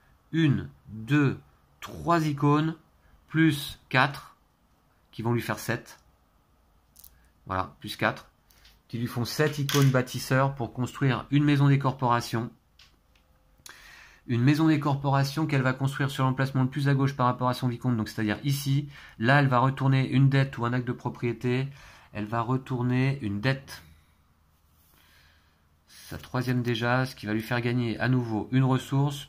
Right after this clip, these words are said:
plus une vertu. Waouh. D'accord. Et, euh, son bâtiment est placé, ce qui lui offre désormais une icône clergé pour le reste de la partie.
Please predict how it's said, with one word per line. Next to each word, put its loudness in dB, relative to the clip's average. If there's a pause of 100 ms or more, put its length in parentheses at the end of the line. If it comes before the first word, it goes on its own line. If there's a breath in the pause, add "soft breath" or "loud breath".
plus -6
une 0
vertu. -6 (1300 loud breath)
Waouh. -8 (1400)
D'accord. -2 (1500)
Et, 0
euh, -2
son -6
bâtiment 0
est -2
placé, 0
ce -6
qui -4
lui 2
offre 0
désormais 0
une 0
icône -2
clergé -2
pour -4
le -2
reste -2
de 0
la -4
partie. -12